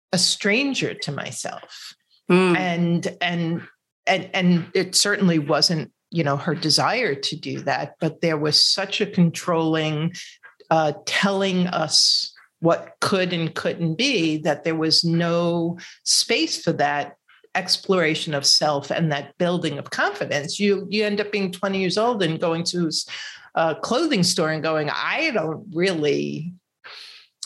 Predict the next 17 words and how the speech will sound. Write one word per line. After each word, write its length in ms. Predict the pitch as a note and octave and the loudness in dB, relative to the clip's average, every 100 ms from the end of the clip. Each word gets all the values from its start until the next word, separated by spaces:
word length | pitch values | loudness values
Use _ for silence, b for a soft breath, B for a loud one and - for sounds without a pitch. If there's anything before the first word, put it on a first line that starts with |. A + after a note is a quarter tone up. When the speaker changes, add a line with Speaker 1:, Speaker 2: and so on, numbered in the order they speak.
| A3 | -4
Speaker 1:
I 60 | G#3+ | -2
don't 180 | D4+ F3 | 0 0
know 120 | - | 0
what 200 | C#3 - | -4 -4
the 80 | C3+ | -6
heck 240 | D3+ - | -6 -8
to 100 | - | -6
do 240 | F3 G3+ | 0 0
here." 540 | A3+ - B2+ D#3 D3+ - | 0 -4 -4 -2 -4 -4
Um, 280 | E3 D3+ D#3 - | -2 -2 -2 -2
and 80 | F3+ | 0
Speaker 2:
Well, 140 | D4 | 2
Speaker 1:
you 60 | E3 | 0
don't 120 | D3+ | -2
wanna 160 | D#3 | -4
be 160 | D3+ C#3+ | -2 -2
there. 340 | D3 - - | -2 -6 -8